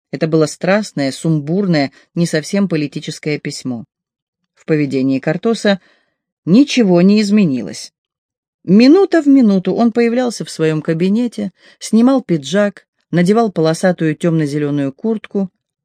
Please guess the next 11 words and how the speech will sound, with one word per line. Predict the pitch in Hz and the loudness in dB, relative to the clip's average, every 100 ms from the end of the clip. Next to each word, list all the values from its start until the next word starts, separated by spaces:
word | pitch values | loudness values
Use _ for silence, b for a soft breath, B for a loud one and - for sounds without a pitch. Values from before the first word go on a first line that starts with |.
| _ _ _ _ _ _ - | _ _ _ _ _ _ -6
Все | - | -2
так | 220 240 | 0 2
же | 196 | 2
регулярно | 185 175 190 175 156 151 | 2 2 2 0 0 -2
они | 151 | -4
с | 147 | -6
Джо | 131 117 151 165 | -10 -8 -4 -4
посещали | 147 - 135 151 143 | -4 -10 -8 -4 -4
библиотеку | 135 131 139 139 143 - | -4 -4 -2 -2 -4 -4
Академии | 135 139 139 139 131 131 | -6 -4 -4 -2 -2 -2
наук, | 135 160 214 | -2 -2 -2